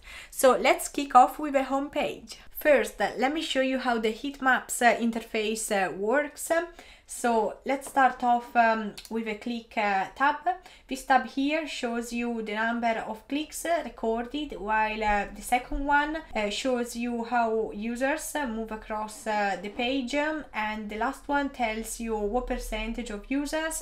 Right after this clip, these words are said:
are making it to various points, uh, down the page. And here I can switch between devices to have a complete, uh, overview of what all users are doing on the page. Right,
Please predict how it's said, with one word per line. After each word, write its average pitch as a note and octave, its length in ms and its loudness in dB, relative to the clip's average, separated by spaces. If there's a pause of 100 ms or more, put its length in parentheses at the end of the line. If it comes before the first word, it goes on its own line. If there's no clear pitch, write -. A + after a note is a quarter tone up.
are A3 100 -4
making A3 380 -6
it A3 160 -6
to A3 100 -10
various G#3+ 480 -6
points, C#4 600 0
uh, C#4 160 2
down G#3 420 -4
the G#3 80 -6
page. C#4 460 -2 (480)
And A3+ 120 -4
here C#4+ 520 2
I A3+ 60 -8
can A3+ 200 -6
switch A3+ 380 -8
between A3 420 -6
devices C4+ 640 0
to A3 140 -6
have G#3+ 160 -6
a G#3 60 -4
complete, A3+ 460 -6
uh, G#3 280 0
overview A#3 600 -2
of G3+ 240 -6
what G#3 460 -6
all G3+ 140 -6
users G3+ 800 -8
are G3+ 340 -6
doing D#4+ 460 -6
on G#3 240 -6
the G#3 80 -8
page. D4+ 520 -2 (380)
Right, A#3 320 2